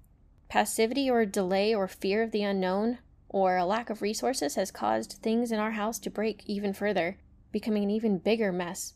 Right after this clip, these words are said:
to clean up later. Attentiveness breeds action. Paying attention allows you to take swift action or the right action, aiming your weapon correctly, firing with accuracy.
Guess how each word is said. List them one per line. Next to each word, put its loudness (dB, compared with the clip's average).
to -8
clean -2
up -4
later. -2
Attentiveness -2
breeds -4
action. -6
Paying -2
attention -2
allows -2
you 0
to -2
take -6
swift -2
action -8
or -2
the 2
right 4
action, -6
aiming 2
your 6
weapon 2
correctly, -4
firing 0
with -4
accuracy. -8